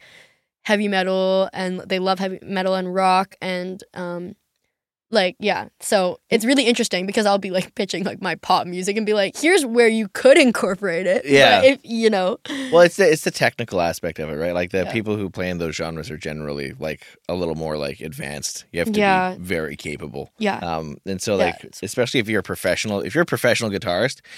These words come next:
Speaker 2: if you can't play those genres or if you have a hard time doing it, you shouldn't be calling yourself a professional, right?
Speaker 1: Mm-hmm.
Speaker 2: 'Cause that's, like, the standard for a lot of people that you might get hard to work with.
Speaker 1: Yeah.
Speaker 2: So,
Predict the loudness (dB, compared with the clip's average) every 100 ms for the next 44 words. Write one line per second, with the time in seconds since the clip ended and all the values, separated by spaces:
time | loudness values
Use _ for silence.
0 | -18 -8 -2 -2 2 2 0 -2 0 2
1 | -2 -4 -20 -20 _ 0 2 2 -2 -4
2 | -4 -2 -2 -2 -4 -2 -4 -4 -8 -6
3 | -6 -6 -6 -8 -8 -8 -12 -12 -10 -10
4 | -8 -10 -12 -14 -8 -8 -8 -16 -12 -10
5 | -8 -10 -10 -20 -20 _ -2 0 -2 -4
6 | -4 -4 0 -2 -2 -4 -6 -6 -2 -2
7 | -4 -6 -10 -8 -8 -6 -8 -8 -8 -10
8 | -6 -8 -8 -12 -12 -12 -10 -8 -6 -8
9 | -10 -16 _ _ -4 -4